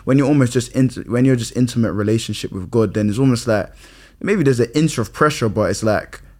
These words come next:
again, like we were saying, we're just really pour-, you're just really start, you just start pouring out from what God has given you, which is just so easy, because it's like, it just makes sense, like, almost like in a scientific way. It's almost like God gives you the fuel and you're like the car, and you just take what he's given you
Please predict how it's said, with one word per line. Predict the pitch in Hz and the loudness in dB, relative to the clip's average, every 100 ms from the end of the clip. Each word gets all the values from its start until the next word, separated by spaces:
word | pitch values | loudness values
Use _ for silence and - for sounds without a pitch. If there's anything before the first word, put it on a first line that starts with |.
| _ _ - | _ _ -6
again, | 127 151 135 | 0 2 4
like | 123 | 2
we | 120 | 2
were | |
saying, | 110 139 107 | 0 0 0
we're | 113 | 0
just | 131 | 0
really | 123 139 113 | 0 0 0
pour-, | - 131 | 0 2
you're | 110 117 | 2 2
just | 131 123 | 0 2
really | 135 123 | 2 2
start, | 101 123 110 - | -2 0 0 0
you | - 113 | -4 -2
just | 135 | -2
start | - 127 - | 0 -2 0
pouring | 139 120 117 | 0 2 2
out | 117 | 0
from | - 107 | -2 -2
what | 87 | -2
God | 120 | -2
has | 95 | -4
given | 117 101 101 | -6 -4 -4
you, | 107 - _ _ - | -4 -8 _ _ -12
which | 123 | -6
is | 117 | -4
just | 117 | -2
so | - 135 | 0 2
easy, | 147 135 104 | 2 0 -4
because | 95 120 104 | -4 -4 -2
it's | 117 | 0
like, | 110 - - - - | 0 -2 -12 -20 -10
it | 117 | -6
just | 123 | 0
makes | 139 135 - | 0 0 0
sense, | 139 117 | 0 0
like, | 117 104 | -2 -2
almost | 123 117 - | 2 2 0
like | 101 - | -6 -4
in | 110 | -2
a | 104 98 95 - - | -2 -2 -4 -8 -14
scientific | - 117 107 - 131 107 - | -6 -2 -2 -2 -4 -4 -4
way. | 101 85 | -6 -4
It's | 98 | -4
almost | 113 107 | -4 -4
like | 110 92 - - - | -4 -6 -8 -16 -2
God | 123 117 | 0 2
gives | 123 107 | 0 0
you | 113 | -2
the | 98 | -4
fuel | - 123 120 | -2 2 2
and | 110 | 0
you're | 101 113 | 0 0
like | 113 - | -2 -4
the | - | -8
car, | - 110 104 | -6 -4 -2
and | 98 98 | -2 -4
you | 92 | -6
just | 98 - - - - | -8 -10 -14 -20 -20
take | - 127 101 | -4 -2 0
what | 117 110 | 0 0
he's | 104 113 98 | 0 -2 0
given | 120 107 | 0 0
you | 95 | -4